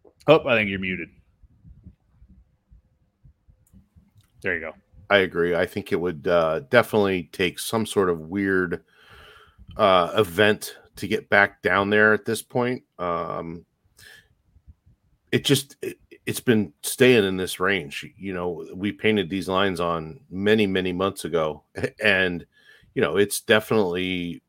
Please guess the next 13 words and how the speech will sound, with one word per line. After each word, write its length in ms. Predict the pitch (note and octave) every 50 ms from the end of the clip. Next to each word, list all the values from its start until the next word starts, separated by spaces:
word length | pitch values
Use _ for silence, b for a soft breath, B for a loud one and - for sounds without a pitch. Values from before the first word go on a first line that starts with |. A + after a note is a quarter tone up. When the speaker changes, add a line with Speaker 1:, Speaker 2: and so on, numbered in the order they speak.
| _ -
Speaker 2:
respecting 880 | G2+ G#2 F#2 - - A#2 A2+ A2 - - G2 F#2 F#2 F#2 F2+ E2 - - _ _ _ _ -
all 320 | - G2+ A#2+ D3+ C3+ E2+
of 80 | E2 -
them, 300 | - C#2+ C#2+ - C#3+ - _ b b b b b b b
you 60 | E2+
know, 80 | E2+ D2+
and 80 | D#2+ F2
Speaker 1:
Mm-hmm. 80 | F#2
Speaker 2:
it's 140 | F#2 E2 -
staying 420 | - - - - G#2 G2+ G2 F#2+ F#2+
within 320 | F#2+ F2+ - G2+ F#2+ F2+
these 240 | E2+ F#2+ G#2 G2 -
two, 460 | - - G#2 G2 F#2 F#2 E2+ -